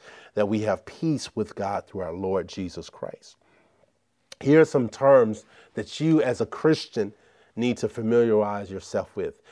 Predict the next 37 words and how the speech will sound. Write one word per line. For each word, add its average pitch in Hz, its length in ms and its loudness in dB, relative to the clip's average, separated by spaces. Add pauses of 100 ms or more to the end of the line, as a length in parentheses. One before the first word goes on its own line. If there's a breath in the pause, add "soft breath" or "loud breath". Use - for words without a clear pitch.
(160 soft breath)
Many 147 220 6
times 143 480 -2 (160)
c-, 160 60 -6 (160)
Christians - 720 -4
believe 120 540 0
certain 123 360 4
things 107 440 -2
that 92 160 -16
the 95 80 -8
Bible 104 340 2
says, 92 460 -8 (420 soft breath)
but 139 80 4
they 165 140 4
don't 160 180 4
understand 135 500 0
the 117 40 -6
terminology. 127 760 -4 (140)
So - 140 -6
you 131 120 -2
need 170 140 4
to 139 80 4
know 120 220 8
why 113 340 6
you 117 160 -2
believe 107 320 0
what 95 220 -6
you 107 80 -8
believe. 165 420 -6 (480 soft breath)
Here 156 240 10
are 160 40 4
some 139 180 -2
terms 135 400 2
that 107 180 -10
you 120 60 -6
should 107 180 -4
write 104 260 -2
down. 85 380 -10